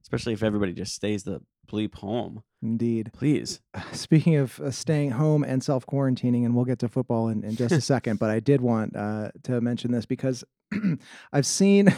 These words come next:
Speaker 2: <laughs> uh, when, when the news came down that, like, this was the official recommendation, people should work from home, stay home when they can, I saw all this chatter about how, like, "Oh, you, you better really like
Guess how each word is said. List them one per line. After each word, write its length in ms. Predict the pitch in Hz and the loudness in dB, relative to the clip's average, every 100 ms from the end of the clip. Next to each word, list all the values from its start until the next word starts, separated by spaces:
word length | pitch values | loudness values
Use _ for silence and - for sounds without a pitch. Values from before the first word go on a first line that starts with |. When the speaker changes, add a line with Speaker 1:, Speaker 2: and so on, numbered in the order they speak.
| - 190 - - | 6 4 4 -12
Speaker 2:
<laughs> 420 | - - 214 - | -16 -14 -10 6
uh, 160 | 165 151 | 8 10
when, 320 | 175 190 190 | 12 12 12
when 200 | 170 190 | 10 10
the 80 | 180 | 12
news 240 | 180 226 - | 10 10 8
came 220 | 196 180 | 8 8
down 340 | 160 156 160 | 8 6 6
that, 100 | 156 | 4
like, 220 | 135 131 127 | 2 -2 0
this 160 | 139 | -2
was 120 | 143 | -2
the 100 | 131 | -2
official 320 | 123 139 127 135 | 0 0 2 2
recommendation, 800 | 131 131 127 120 120 120 127 113 | 2 2 0 2 0 0 -2 -2
people 220 | 123 123 | -2 -4
should 180 | 120 120 | -4 -2
work 220 | 135 143 | 0 0
from 140 | - 127 | -2 -2
home, 260 | 135 131 | 0 0
stay 200 | 123 123 | -2 -2
home 200 | 113 123 | 0 0
when 140 | 120 117 | 0 0
they 120 | 120 | -4
can, 220 | - 113 | -8 -8
I 60 | 110 | -6
saw 220 | - 135 | -4 -4
all 140 | 135 | -2
this 160 | 123 117 | -4 -6
chatter 300 | - 127 - | -4 -4 -2
about 260 | 120 58 - | -4 -4 -4
how, 180 | 110 | -6
like, 180 | 120 - - | -6 -10 -2
"Oh, 180 | 151 160 | 2 4
you, 180 | 143 131 - | 4 0 -4
you 140 | 147 | -2
better 320 | 147 170 160 139 | 2 6 6 6
really 240 | 135 131 | 6 4
like 400 | 120 127 131 - | 2 0 -2 -10